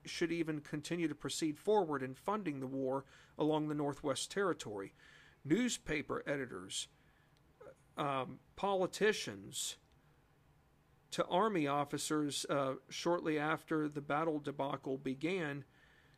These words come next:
went about conducting their own personal assessments into whom should be held liable.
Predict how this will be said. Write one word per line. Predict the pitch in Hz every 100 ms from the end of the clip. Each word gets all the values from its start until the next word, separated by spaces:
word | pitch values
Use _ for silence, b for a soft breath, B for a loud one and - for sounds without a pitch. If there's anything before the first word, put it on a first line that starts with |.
| b _ -
went | 165 175
about | 165 165 -
conducting | - 156 165 165 170 156
their | 160 -
own | 214 262 180
personal | 156 160 - 151 147
assessments | - 147 139 - 151 147 143 -
into | 151 147 135
whom | 151 160
should | 147 147 143
be | 135
held | 131 143 135
liable. | 131 156 139 - 85 -